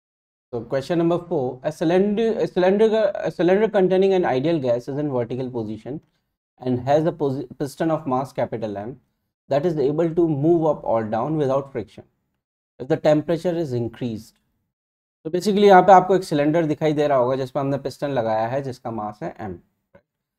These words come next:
और फिर हमने क्या कर दिया, इस सिलेंडर का टेम्परेचर इंक्रीज कर दिया। तो हमें बस वही डिस्कस करना है कि क्या होगा,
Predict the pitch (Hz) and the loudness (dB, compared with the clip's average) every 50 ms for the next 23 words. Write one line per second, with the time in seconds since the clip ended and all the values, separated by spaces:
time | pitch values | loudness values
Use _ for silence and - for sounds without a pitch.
0 | _ _ _ _ - - 139 - - 190 170 165 165 170 170 147 165 160 143 143 | _ _ _ _ -4 -4 -4 0 0 2 2 4 4 2 2 4 2 2 2 2
1 | 135 123 135 151 165 170 - - 131 123 120 120 113 131 147 156 151 143 117 113 | -2 -2 -2 -4 -4 -4 -6 -4 -4 -2 -2 -4 -4 -4 -6 -6 -6 -6 -8 -8
2 | 123 123 123 143 131 117 113 107 - 110 110 101 - - 98 87 87 90 87 90 | -8 -10 -8 -8 -6 -6 -6 -6 -8 -8 -10 -10 -10 -12 -12 -12 -12 -12 -14 -16
3 | 92 _ _ _ _ _ _ _ _ _ _ _ _ - 139 147 165 175 180 175 | -18 _ _ _ _ _ _ _ _ _ _ _ _ 0 2 2 4 2 2 0
4 | - - - - 127 131 165 170 165 - 175 185 170 156 147 - - 175 151 - | -4 -10 -18 -12 -4 0 0 0 0 2 2 2 4 2 0 -2 -2 -4 -4 -2
5 | 160 139 127 131 143 147 147 139 - 151 139 - - 147 127 113 104 98 98 95 | -2 -4 -2 -2 -4 -4 -4 -6 -6 -10 -8 -4 -2 0 0 0 -2 -4 -6 -6
6 | 98 | -8